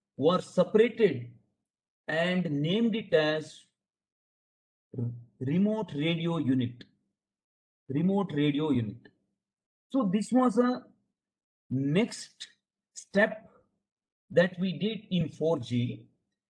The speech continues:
wherein remote radio unit could be fixed on top of the tower, telecom tower, and at the bottom of telecom tower, we had just B B U, baseband unit.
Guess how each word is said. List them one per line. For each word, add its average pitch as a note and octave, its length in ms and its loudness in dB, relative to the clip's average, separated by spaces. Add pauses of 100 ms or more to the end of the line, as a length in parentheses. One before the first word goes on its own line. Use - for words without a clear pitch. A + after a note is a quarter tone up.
(120)
wherein F#3 480 2
remote A#3+ 380 2 (120)
radio G#3+ 360 2
unit F#3+ 480 -2 (160)
could F#3+ 180 0
be G#3+ 140 -2 (120)
fixed - 320 -4 (120)
on F#3 320 -2
top G#3 260 0
of G#3+ 260 -4
the F3 120 2 (120)
tower, D3 460 0 (500)
telecom D3 560 -2
tower, C#3 460 -2 (800)
and F3+ 320 0
at - 240 -4
the E3+ 420 2 (460)
bottom G#3 500 -2
of G3 260 -6
telecom D3+ 600 -2
tower, D3+ 500 0 (520)
we F3+ 200 -2
had E3 320 0
just F3 260 -6 (200)
B D3 160 0
B D3 140 -4
U, C3+ 240 0 (1000)
baseband D3 720 0
unit. B2+ 340 0